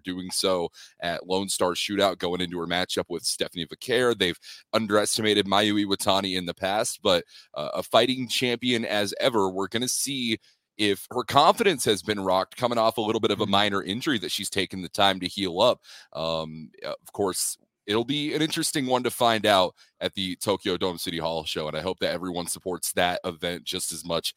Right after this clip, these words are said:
Speaker 1: as they may Wrestle Kingdom eighteen this year.
Speaker 2: Absolutely. But let's get to Wrestle Kingdom eighteen, January fourth,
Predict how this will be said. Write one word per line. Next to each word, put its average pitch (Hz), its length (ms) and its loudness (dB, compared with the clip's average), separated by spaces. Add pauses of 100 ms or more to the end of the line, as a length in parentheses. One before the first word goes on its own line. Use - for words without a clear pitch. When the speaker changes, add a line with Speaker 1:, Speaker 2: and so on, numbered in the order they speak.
(260)
Speaker 1:
as 87 120 -6
they 90 140 -4
may 85 340 -4 (200)
Wrestle 90 260 -2
Kingdom 80 340 -10
eighteen 76 360 -12
this - 180 -10
year. - 140 -20 (720)
Speaker 2:
Absolutely. 107 1300 -2
But 107 180 -4
let's 156 560 6
get 127 640 0 (300)
to 143 280 4 (560)
Wrestle 135 400 4
Kingdom 127 540 0
eighteen, 139 680 2
January 135 480 4
fourth, 143 500 2